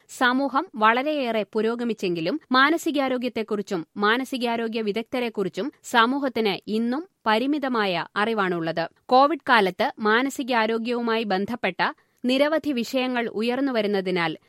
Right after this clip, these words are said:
കോവിഡ് കാലത്തെ മാനസികാരോഗ്യ ദിനത്തിന് സവിശേഷതയുണ്ട്. സർവ്വ സ്വതന്ത്രരായിരുന്ന മനുഷ്യർ വീടുകളിലേക്ക് ചുരുങ്ങിയപ്പോഴുണ്ടായ ബുദ്ധിമുട്ടുകളാണ് പ്രശ്നങ്ങൾക്ക് വഴി തുറന്നത്.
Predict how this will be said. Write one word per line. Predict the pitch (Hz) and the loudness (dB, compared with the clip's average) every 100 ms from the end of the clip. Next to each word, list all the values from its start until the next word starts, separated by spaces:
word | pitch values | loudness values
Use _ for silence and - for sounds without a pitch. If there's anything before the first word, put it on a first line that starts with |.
| - | 0
കോവിഡ് | 240 262 277 - | 4 4 2 0
കാലത്തെ | 269 269 247 233 | 0 0 -2 0
മാനസികാരോഗ്യ | 214 226 247 277 247 240 233 214 | 2 0 -2 -4 -2 -2 -4 -4
ദിനത്തിന് | 202 202 185 185 254 | -2 -2 -2 -4 -6
സവിശേഷതയുണ്ട്. | - 208 202 - 214 220 196 175 160 165 - _ - | -4 -4 -4 -4 -6 -4 -4 -2 -2 -4 -6 _ -4
സർവ്വ | - 269 277 302 370 | 4 4 4 2 0
സ്വതന്ത്രരായിരുന്ന | - 247 247 277 320 320 294 247 247 233 220 190 - | -2 0 2 2 2 2 2 0 0 -2 0 -2 -2
മനുഷ്യർ | 196 202 - 208 302 220 | -2 -2 0 -2 -2 -4
വീടുകളിലേക്ക് | 247 294 320 294 285 247 226 214 175 | -2 0 0 2 2 0 0 -2 -2
ചുരുങ്ങിയപ്പോഴുണ്ടായ | 240 240 277 294 269 269 254 226 202 196 | -4 -2 -2 -2 -2 -2 0 0 0 2
ബുദ്ധിമുട്ടുകളാണ് | 196 202 214 254 262 247 208 160 185 320 | 0 -2 -2 -6 -4 -2 0 0 -2 -4
പ്രശ്നങ്ങൾക്ക് | - 240 - 320 254 170 208 330 - | -2 -2 0 -2 0 0 -2 -4 0
വഴി | 214 226 | 0 2
തുറന്നത്. | 208 180 170 170 | 0 0 0 -2